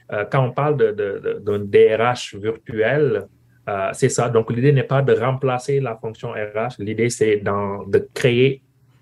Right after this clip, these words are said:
un allié pour lui permettre de retrouver son, sa, sa vraie A D N, qui est l'humain,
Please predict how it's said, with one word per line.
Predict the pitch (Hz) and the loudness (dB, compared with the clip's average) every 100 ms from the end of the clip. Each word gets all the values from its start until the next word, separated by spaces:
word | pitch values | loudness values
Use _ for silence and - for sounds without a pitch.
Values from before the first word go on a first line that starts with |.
| _ _ _ - | _ _ _ 4
un | 156 165 151 | 6 6 4
allié | 120 104 101 110 - _ _ _ _ - | 4 0 -4 -6 -10 _ _ _ _ -4
pour | 117 | -2
lui | 120 | 2
permettre | 123 120 131 - | 2 2 -2 -4
de | 104 | 0
retrouver | 104 117 120 117 127 | 0 0 -2 0 0
son, | 131 - 104 98 | 0 -4 -8 -8
sa, | - | -12
sa | 107 107 | -6 -4
vraie | 98 139 | 2 2
A | 123 | 4
D | 110 | 4
N, | 110 117 120 - _ _ _ - | 4 2 -4 -14 _ _ _ -8
qui | 120 117 | 0 2
est | 123 127 - - | 2 -4 -12 -18
l'humain, | 101 113 120 117 123 | -8 -4 -2 -2 -2